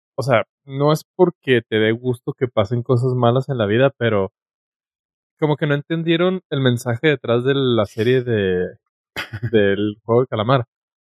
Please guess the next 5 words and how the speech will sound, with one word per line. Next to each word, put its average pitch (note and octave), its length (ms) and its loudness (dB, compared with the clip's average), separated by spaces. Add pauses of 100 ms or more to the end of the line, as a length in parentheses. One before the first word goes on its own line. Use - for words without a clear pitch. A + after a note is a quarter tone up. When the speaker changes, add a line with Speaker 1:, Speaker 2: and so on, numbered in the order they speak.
(240)
Speaker 1:
Gente C3 420 -2 (140)
estúpidamente B2 840 -4
endeudada, A#2+ 560 0 (880)
haciendo A#2+ 540 0
un, C3 180 -2